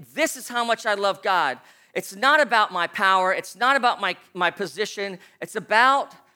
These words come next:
the Father's love for me, God's love for me, the position he's called me to, that he sees me as special, and that he's chosen me to do this. It's not about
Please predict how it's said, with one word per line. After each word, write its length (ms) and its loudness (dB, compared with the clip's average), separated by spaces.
the 60 -14
Father's 500 0
love 160 0
for 120 -8
me, 180 -8
God's 400 0
love 200 -2
for 100 -6
me, 380 -6
the 100 -8
position 500 -6
he's 140 -14
called 260 0
me 120 -6
to, 220 -10
that 120 -12
he 120 -14
sees 380 -14
me 140 -10
as 100 -8
special, 640 -2
and 80 -10
that 60 -4
he's 160 -4
chosen 500 -4
me 220 -2
to 80 -6
do 300 -8
this. 420 -4
It's 200 -20
not 280 0
about 460 0